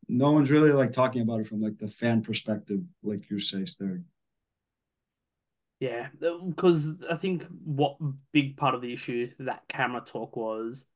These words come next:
Speaker 2: the cameras missed the Crotida, you know, when we played Olympiacos. So that's an interesting point that, you know, um, and it is the right thing that cameras, it's becoming a bit like a big brother, but when you, when you got fans acting like Zoa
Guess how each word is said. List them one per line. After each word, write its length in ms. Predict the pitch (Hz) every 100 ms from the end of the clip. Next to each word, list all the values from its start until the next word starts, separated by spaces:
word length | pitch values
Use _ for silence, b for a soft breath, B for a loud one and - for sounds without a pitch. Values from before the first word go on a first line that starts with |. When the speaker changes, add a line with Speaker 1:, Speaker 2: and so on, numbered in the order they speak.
| -
Speaker 2:
the 80 | 120
cameras 640 | - 131 120 120 127 147
missed 380 | 147 131 - -
the 160 | 113 - -
Crotida, 760 | 123 - 127 117 110 113 -
you 220 | 117 117
know, 140 | 127 131
when 280 | 123 123
we 120 | 123 123
played 340 | - - 117 117
Olympiacos. 300 | 113 - 120
So 260 | - 117 127 B B B
that's 160 | 139
an 100 | 139
interesting 480 | 139 135 135 - 127
point 340 | - 123 120
that, 280 | 117 117 - _ -
you 140 | 147
know, 180 | 117 139 _ _ _ _ _ -
um, 260 | 123 117 120
and 140 | 185
it 100 | 196
is 180 | 208 160
the 120 | 139
right 280 | 120 104 -
thing 240 | 120 117
that 200 | 113 - _
cameras, 640 | - 131 123 113 120 - - _ _ _ _ _ _ _ _
it's 160 | 147 139
becoming 400 | - 147 175 156
a 40 |
bit 200 | 147 170
like 160 | 143 156
a 40 |
big 280 | 156 151 135
brother, 320 | 151 139 131 143
but 160 | 131
when 120 | 139
you, 360 | 139 139 135 160
when 100 | 151
you 80 | 143
got 200 | 160 -
fans 200 | 147 139
acting 280 | - 139 120
like 140 | 127
Zoa 560 | 135 123 127 113 143